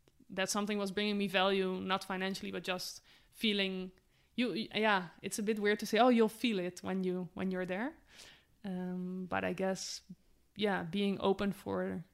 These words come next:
for realizing, "Okay, this is mu-, more and more and more into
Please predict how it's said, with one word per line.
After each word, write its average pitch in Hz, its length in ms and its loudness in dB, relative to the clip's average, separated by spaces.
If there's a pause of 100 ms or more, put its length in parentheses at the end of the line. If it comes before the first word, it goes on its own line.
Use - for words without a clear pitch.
(1160)
for 196 180 2
realizing, 196 480 4
"Okay, 196 200 0
this 226 240 0
is 202 280 -4
mu-, 208 340 2
more 220 320 4
and 208 120 4
more 196 220 4
and 190 100 0
more 185 280 0
into 180 640 -4